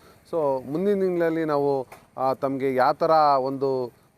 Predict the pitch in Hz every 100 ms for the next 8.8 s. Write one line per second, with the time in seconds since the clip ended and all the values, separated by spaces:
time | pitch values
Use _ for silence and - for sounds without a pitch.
0 | _ 151 165 165 147 151 135 131 120 -
1 | 156 131 131 135 147 135 127 135 127 123
2 | 123 113 127 156 147 139 131 127 120 123
3 | 120 - - - 135 165 143 131 135 123
4 | 151 135 123 110 120 131 - 147 131 135
5 | 127 131 117 127 156 143 127 123 123 123
6 | 123 123 123 120 - - _ - 156 180
7 | 180 160 147 147 156 - 143 139 127 131
8 | 113 143 131 131 127 117 135